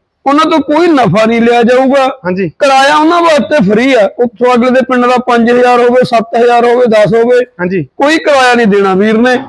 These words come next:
Speaker 2: ਠੀਕ ਆ।
Speaker 1: ਪਰ ਮਜਬੂਰੀ ਵਾਲਾ ਵੀਰ ਹੋਵੇ, ਉਹਦੇ ਲਈ ਆ,
Speaker 2: ਹਾਂ।
Speaker 1: ਮਤਲਬ ਕਈ ਹੁਣ ਅਗਲਾ ਫੇਕ ਹੀ ਆ ਕੇ ਕਹਿ ਦਿੰਦੇ ਹਨ।
Speaker 2: ਹਾਂਜੀ।
Speaker 1: ਉਹ ਚੀਜ਼ ਨਹੀਂ।
Speaker 2: ਠੀਕ ਆ,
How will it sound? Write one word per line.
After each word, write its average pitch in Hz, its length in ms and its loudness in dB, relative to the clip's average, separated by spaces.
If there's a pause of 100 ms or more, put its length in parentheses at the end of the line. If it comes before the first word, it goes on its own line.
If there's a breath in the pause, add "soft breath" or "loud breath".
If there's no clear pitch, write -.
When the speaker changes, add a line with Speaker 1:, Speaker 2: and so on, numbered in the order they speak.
Speaker 2:
ਠੀਕ 190 160 -4
ਆ। 165 100 -2
Speaker 1:
ਪਰ 277 360 -2
ਮਜਬੂਰੀ 262 600 2
ਵਾਲਾ 285 220 2
ਵੀਰ 285 200 0
ਹੋਵੇ, 269 280 0
ਉਹਦੇ 294 340 0
ਲਈ 285 240 0
ਆ, 269 280 0 (160)
Speaker 2:
ਹਾਂ। 175 160 -4 (280)
Speaker 1:
ਮਤਲਬ 269 440 0
ਕਈ 311 120 0
ਹੁਣ 285 240 0
ਅਗਲਾ 277 300 2
ਫੇਕ 269 260 0
ਹੀ 277 80 0
ਆ 269 120 2
ਕੇ 254 200 0
ਕਹਿ 262 120 2
ਦਿੰਦੇ 285 320 0
ਹਨ। 330 280 0
Speaker 2:
ਹਾਂਜੀ। 190 280 -4 (260)
Speaker 1:
ਉਹ 311 160 0
ਚੀਜ਼ 294 280 0
ਨਹੀਂ। 170 220 0 (260)
Speaker 2:
ਠੀਕ 220 180 -6
ਆ, 165 100 -2